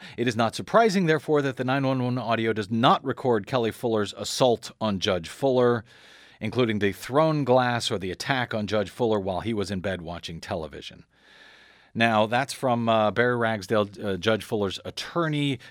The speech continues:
in an email sent to, uh, me at, uh, at bradblog dot com, uh, I guess exclusively <laughs> this morning,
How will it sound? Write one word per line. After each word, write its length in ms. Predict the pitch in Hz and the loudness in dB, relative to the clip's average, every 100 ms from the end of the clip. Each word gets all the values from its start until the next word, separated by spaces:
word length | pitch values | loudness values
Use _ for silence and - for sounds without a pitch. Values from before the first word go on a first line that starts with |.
| - | -8
in 160 | - 160 | -2 0
an 120 | 165 | 0
email 360 | 147 143 131 123 | 0 0 0 -2
sent 300 | - 131 123 | -2 -4 -2
to, 320 | 131 113 110 | -4 -2 0
uh, 120 | 104 | 0
me 340 | 98 127 127 127 | 0 -2 -2 -4
at, 340 | 113 110 - | -6 -6 -4
uh, 240 | 107 101 95 | -4 -2 -4
at 260 | 104 - | -6 -6
bradblog 480 | - 110 117 113 113 | -6 -6 -4 -2 -2
dot 220 | 101 98 | -2 -6
com, 520 | - 131 131 131 135 113 | -4 -4 -2 -2 -6 -6
uh, 200 | 92 82 | -8 -8
I 120 | 82 | -8
guess 220 | 90 - | -8 -8
exclusively 680 | 98 - 143 165 147 113 165 | -10 -4 0 2 0 -4 -6
<laughs> 40 | |
this 220 | 110 110 - | -6 -6 -4
morning, 380 | 147 160 139 | -2 -2 -4